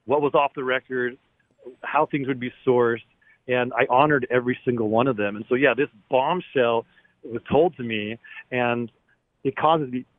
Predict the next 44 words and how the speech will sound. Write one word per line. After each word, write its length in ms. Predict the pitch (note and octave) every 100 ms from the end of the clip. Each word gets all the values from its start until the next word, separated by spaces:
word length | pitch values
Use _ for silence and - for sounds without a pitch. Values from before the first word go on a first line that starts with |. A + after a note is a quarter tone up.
| _ _ _ _
physical 340 | E3+ D#3+ F3+ D3+
discomfort 540 | C3 - - D3+ C#3+
to 80 | A#2+
the 60 |
point, 260 | - C3+ B2+
like, 180 | A2+ - -
almost 360 | C#3+ F#3 F3 _ -
having 300 | C#3 D3 B2+
a 40 | - -
seizure 440 | E3+ G3 D3 B2
that 120 | A#2+ B2
I 120 | A#2+
can't 340 | - F3 D3
put 160 | - E3+
it 80 | E3+
in 60 |
my 140 | C3 A#2
book. 360 | A2+ E3 A#2+ -
But 360 | A2+ C3 B2+ A#2 - - - - -
again, 360 | A#2+ A#2+ D#3 A2
I, 200 | G#2 G2+
I 360 | E2 G#2+ G#2+ G#2
have 160 | A#2
an 80 | A2
obligation 480 | A2+ A2 G#2+ A2+ A2+
to 80 | A#2
my 140 | G#2 G2+ -
source, 340 | A#2+ A#2+ A#2+ -
and 140 | G#2
then, 280 | A2 G#2 A2 G2 B2
you 140 | A2+
know, 300 | G2 G2+ G#2
I 120 | F#2
have, 240 | G2+ G#2+ G2
I 180 | G#2
have 160 | G#2 A2
my 140 | A2
word, 320 | G#2+ G#2+ A#2+ B2
and 120 | G#2+
that, 140 | A#2 -
that's 140 | A2+
all 160 | B2+ A#2+
I 100 | A#2
have. 260 | B2 C3+